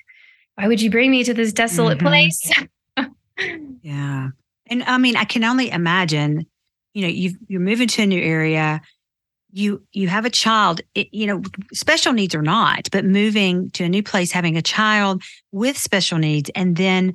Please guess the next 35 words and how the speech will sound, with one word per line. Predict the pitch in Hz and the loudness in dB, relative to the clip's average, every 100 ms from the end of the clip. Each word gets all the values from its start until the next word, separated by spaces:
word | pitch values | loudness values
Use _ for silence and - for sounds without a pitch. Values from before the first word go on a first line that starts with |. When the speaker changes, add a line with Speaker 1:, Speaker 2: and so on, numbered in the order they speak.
| - - _ | -6 -20 _
Speaker 2:
your | 185 | -4
husband | 165 220 214 196 | 0 0 2 2
not | 180 175 170 | 4 2 2
being | 175 165 | 2 2
there | 160 156 151 | 2 0 0
with | 160 196 - 165 | 0 -2 -2 -4
you, | 151 147 147 147 - _ _ _ _ _ _ | -2 0 -2 -4 -14 _ _ _ _ _ _
how, | - 196 190 180 180 - - | -6 0 2 0 -2 -6 -6
you | 220 | -4
know, | |
the | 185 | 0
challenges | - 185 202 185 170 | 2 2 2 2 0
that | 165 175 | -2 0
must | 170 165 - - | 0 0 -2 -6
have | - 180 | -6 -4
come | - 220 | 0 2
along | 202 165 156 | 2 2 2
that. | 160 175 | 2 0
But | 175 | -2
it | 170 | -2
sounds | 214 202 190 | 0 0 0
like | 185 170 | -2 0
God | 180 170 | 0 0
was | 170 - | 0 -2
just | 170 | -2
there | 175 160 | -2 -2
every | 202 208 214 | -2 0 0
step | - 196 185 | 0 -2 -2
of | |
the | 180 | 0
way | 160 151 151 147 - - _ _ _ _ | 2 2 2 0 -6 -20 _ _ _ _
and | 175 156 151 151 | -6 -2 -2 -2
providing | - 165 175 185 | -2 2 2 2
for | 165 165 | 0 -2
you | 160 156 156 165 | -2 0 0 -2